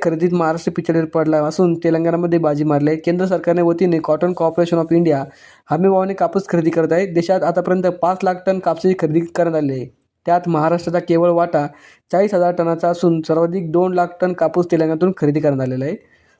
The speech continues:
तर यंदा सलग दुसऱ्या वर्षी तेलंगणात सर्वाधिक कापूस खरेदी झाली आहे. वास्तविक पाहता तेलंगणात महाराष्ट्रापेक्षा उशिरा कापूस खरेदी सुरू झाली, मात्र तेथील राज्य सरकारचा शेतकऱ्यांच्या बाजूने हस्तक्षेप आणि खरेदी मर्यादेत केलेला बदल यामुळे कापूस खरेदी जास्त झाली.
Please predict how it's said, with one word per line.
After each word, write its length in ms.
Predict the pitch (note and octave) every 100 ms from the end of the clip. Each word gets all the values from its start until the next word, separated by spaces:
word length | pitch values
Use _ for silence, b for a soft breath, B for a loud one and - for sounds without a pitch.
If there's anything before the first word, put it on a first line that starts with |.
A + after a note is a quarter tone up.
| -
तर 40 |
यंदा 260 | D#3 F3 G3
सलग 260 | - F#3
दुसऱ्या 300 | F#3 F3+ G3+
वर्षी 240 | F#3+ F#3+ G3+
तेलंगणात 440 | G3 F3+ F3+ F#3
सर्वाधिक 400 | F#3 E3 E3+ F3
कापूस 280 | E3 F3 F3+
खरेदी 200 | E3 D3+
झाली 220 | D#3+ D#3
आहे. 100 | F3
वास्तविक 440 | E3+ D#3 - F#3 F3+
पाहता 280 | E3+ E3 E3
तेलंगणात 420 | D#3+ D#3+ E3 E3+
महाराष्ट्रापेक्षा 720 | E3 D#3 D#3+ - E3+ E3+ D#3+
उशिरा 300 | D#3 D3 E3+
कापूस 380 | E3 D#3 F3 E3+
खरेदी 160 | D#3 C#3+
सुरू 180 | C#3+ D3+
झाली, 220 | D3 G#3 B B B B -
मात्र 260 | F#3 G#3
तेथील 260 | G#3 G3 G#3
राज्य 240 | F#3+ F3+
सरकारचा 400 | F#3+ E3+ F#3 F3+
शेतकऱ्यांच्या 460 | F3+ E3 E3 F3 F3
बाजूने 280 | E3 E3 F3
हस्तक्षेप 520 | D3+ F#3+ F#3 D#3+ -
आणि 220 | D3+ E3 E3
खरेदी 240 | D3+ D#3+
मर्यादेत 320 | E3 D#3+ E3+ E3+
केलेला 240 | E3 E3 D#3+
बदल 360 | D#3 D#3 C#3 C3 B B _
यामुळे 260 | E3 F#3 G3+
कापूस 380 | F#3+ E3+ G3+ -
खरेदी 220 | E3+ E3
जास्त 260 | E3+ E3+ E3+
झाली. 240 | C#3+ F#3